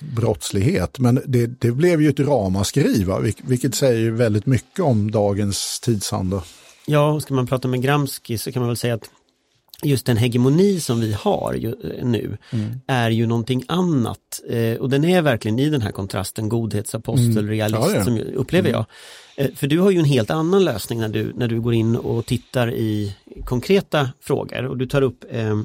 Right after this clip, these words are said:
Speaker 2: en, en kommission, brittisk kommission som heter Social Mobility Commission tjugohundrasexton, som
Speaker 1: Mm.
Speaker 2: tittar just, istället för att titta utifrån de, de fråg-, kän-, känslofrågeställningarna,
Speaker 1: Mm.
Speaker 2: så att säga,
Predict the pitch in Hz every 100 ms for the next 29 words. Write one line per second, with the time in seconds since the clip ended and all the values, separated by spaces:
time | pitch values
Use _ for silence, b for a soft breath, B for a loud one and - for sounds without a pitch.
0 | - _ - 120 110 107 107 - 120 110
1 | 110 107 104 - 127 123 139 139 127 -
2 | 110 - 143 147 - 233 - 113 127 117
3 | - 113 B B B - 139 131 - 135
4 | 139 135 185 160 127 - 107 113 - 127
5 | - 120 104 101 - 143 - 196 135 -
6 | 127 107 117 B B - 147 _ 190 156
7 | 110 - - 127 - 156 175 - 156 -
8 | - 202 170 123 127 113 120 - 151 165
9 | 151 160 131 - - 156 147 - 170 156
10 | - 131 143 135 127 180 202 170 127 101
11 | 101 110 113 113